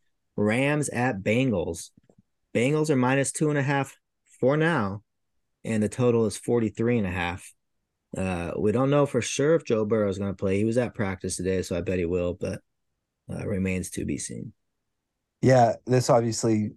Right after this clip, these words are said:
Speaker 2: depends on Burrow actually playing, and he's, he's banged up. But I, I think the Bengals will win this. I think the, I
Speaker 1: <clears throat>
Speaker 2: think the Rams are, have shown that they're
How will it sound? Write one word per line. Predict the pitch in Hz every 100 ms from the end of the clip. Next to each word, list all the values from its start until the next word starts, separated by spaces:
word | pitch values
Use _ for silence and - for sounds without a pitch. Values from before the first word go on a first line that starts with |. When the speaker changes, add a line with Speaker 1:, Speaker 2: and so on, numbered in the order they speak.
| _ _ -
Speaker 2:
depends | 117 101 123 120 107
on | 104 113 104 104 101
Burrow | 104 104 104 101
actually | 98 - 104
playing, | 98 - 107 101 104 104 - - _ _ _ _
and | - 107
he's, | 104 104 - -
he's | 117 107
banged | 107 110 117 117
up. | 110 107 107 _ _ _ _ -
But | 117 120 -
I, |
I | 117
think | - 131 117 -
the |
Bengals | 123 120 120 117
will | 123
win | 110 107
this. | 107 107 - -
I |
think | 110 123 120
the, | - 113 113 107 107 - _ _ _ _ _ _ _ _ _ _ -
I | 202
Speaker 1:
<clears throat> | 165
Speaker 2:
think | 131 117 -
the | 117 113 113 113 - - _
Rams | 117 127 135 135 135 131 123
are, | - 120 117 113 113 113 113 - _ _ _ _ _ _ -
have | 127 117
shown | - 135 131 131
that | 127 107
they're | 120 117 110